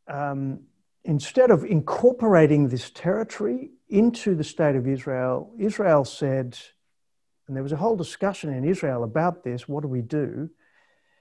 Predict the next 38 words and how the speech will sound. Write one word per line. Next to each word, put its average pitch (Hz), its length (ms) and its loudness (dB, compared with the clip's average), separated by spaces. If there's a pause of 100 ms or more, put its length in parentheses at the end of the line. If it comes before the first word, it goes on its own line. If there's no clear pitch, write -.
(600)
They 160 300 0 (240)
basically 220 380 2
said - 260 2
two 220 180 4
things. 151 380 2
One 202 240 2
is 151 220 2
we 151 160 0
incorporate 139 640 -4
Jerusalem 156 960 2
into 156 320 2
the 120 360 -2
state 120 360 -12
of 107 100 -12
Israel. 147 420 -10
We 127 180 -6
reunify 180 1000 0
Jerusalem. 165 640 -10
We 127 120 -6
make 131 280 -8
it - 160 -18
part 139 260 -12
of 123 80 -12
the 120 80 -18
state 113 320 -12
of 107 120 -14
Israel. 180 500 -14 (960)
But 120 140 -14
the 143 80 -4
rest 165 520 0
of 175 80 0
the 151 80 6
West 131 380 4
Bank, 151 280 2
Judea 135 300 2
and 127 100 2
Samaria, 131 460 -2
we 139 400 -6